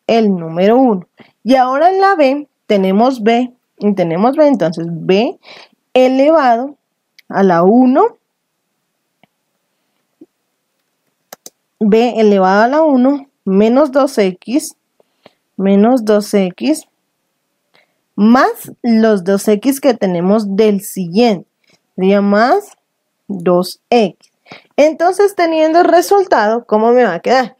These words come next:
El menos veintiocho solamente lo copiamos. Y entonces la A también solamente la copiamos. Y cuando elevamos, ¿cómo me va a quedar entonces? Uno X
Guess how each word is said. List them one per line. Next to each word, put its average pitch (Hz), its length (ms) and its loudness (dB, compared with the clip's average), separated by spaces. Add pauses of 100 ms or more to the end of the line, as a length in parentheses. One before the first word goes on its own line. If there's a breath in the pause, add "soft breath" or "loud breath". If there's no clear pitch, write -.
(260 loud breath)
El 214 180 2
menos 262 440 0
veintiocho 302 500 -2
solamente 208 720 0
lo 262 280 0 (720)
copiamos. 214 720 -4 (400 soft breath)
Y 277 100 -4
entonces 294 560 0
la 202 320 0
A 277 100 -4
también 202 420 -2
solamente 196 580 -2
la 254 140 0
copiamos. 269 680 -4 (220)
Y 254 140 -2
cuando 247 340 2
elevamos, 294 640 0 (240 soft breath)
¿cómo 294 280 0
me 330 180 -2
va 175 80 -2
a 175 60 -6
quedar 175 200 -4
entonces? 190 420 -6 (1400)
Uno 359 340 2
X - 460 -4